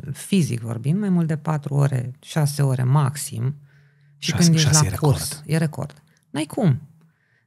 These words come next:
Speaker 1: Dar întrebarea n-ar fi
Speaker 2: Dacă
Speaker 1: neapărat
Speaker 2: scoți patru ore bune din tine într-o zi lucrătoare, bă, ești bun.
Speaker 1: Da. Dar știi ce, George? Cred că nici nu contează neapărat numărul de ore.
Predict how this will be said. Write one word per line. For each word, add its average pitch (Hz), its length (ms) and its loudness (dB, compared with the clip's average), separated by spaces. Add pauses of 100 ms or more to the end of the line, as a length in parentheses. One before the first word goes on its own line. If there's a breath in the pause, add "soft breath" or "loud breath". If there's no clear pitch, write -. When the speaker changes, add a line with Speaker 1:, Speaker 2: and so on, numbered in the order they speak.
Speaker 1:
Dar - 160 -4
întrebarea 247 480 -2
n-ar 302 160 -4
fi - 140 -6
Speaker 2:
Dacă 120 220 4
Speaker 1:
neapărat 226 160 4
Speaker 2:
scoți - 240 6
patru 120 380 6
ore 120 200 8
bune 92 580 0
din 117 220 8
tine 107 360 6
într-o 90 320 -2
zi 80 400 -4
lucrătoare, 90 840 -2 (300)
bă, 117 180 4
ești 90 140 2
bun. 87 360 0 (420)
Speaker 1:
Da. 214 340 -4 (680 soft breath)
Dar 202 180 -2
știi - 180 -8
ce, - 180 -10
George? 226 320 -8
Cred 254 200 -12
că 262 120 -10
nici 285 160 -10
nu 302 80 -10
contează 285 420 -10
neapărat 254 360 -8
numărul 240 380 -4
de 190 100 -4
ore. 175 440 -2